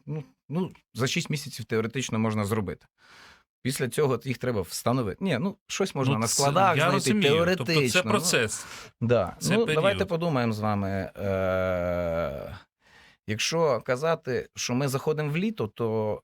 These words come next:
Speaker 1: е, літні режими, наша б система зараз, е, в такому стані, як є, напевно, витримала б, якби ми якось там
Speaker 2: В
Speaker 1: рухались
Speaker 2: стандартному,
Speaker 1: без,
Speaker 2: в стан-,
Speaker 1: без
Speaker 2: так,
Speaker 1: особливих
Speaker 2: без
Speaker 1: обмежень.
Speaker 2: особливих обмежень, в стандартному
Speaker 1: В
Speaker 2: режимі.
Speaker 1: зимньому режимі, ну, неможливо передати цю потужність, треба обмежуватись і звикаємо.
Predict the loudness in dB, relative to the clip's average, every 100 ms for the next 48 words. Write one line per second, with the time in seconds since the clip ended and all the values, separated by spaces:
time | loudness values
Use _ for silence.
0 | -4 -2 0 -2 -2 -2 0 0 0 0
1 | 0 -2 -4 -6 -6 -4 -2 -2 0 -2
2 | -4 -6 -4 -2 -2 -2 -4 -8 -10 -4
3 | 0 0 0 0 -2 -2 -4 -6 -2 -2
4 | 0 0 0 0 -2 -6 -4 -6 -10 -14
5 | -8 -6 -6 -8 -10 -16 -10 -6 -6 -8
6 | -10 -10 -12 -18 -20 -20 _ _ -6 -4
7 | -2 0 2 4 4 4 2 -2 2 2
8 | 4 2 2 0 0 0 2 0 0 0
9 | 0 -2 -2 -2 -4 -4 -6 -2 0 0
10 | -2 -2 0 0 0 0 0 0 -2 -4
11 | -4 -4 -2 -2 0 0 0 0 0 -2
12 | -2 -2 -4 -8 -10 -8 -8 -6 -6 -8
13 | -4 0 0 0 -2 -2 -4 -6 -8 -12
14 | -12 -10 -4 -2 -2 -6 -6 -6 -4 -4
15 | -4 -8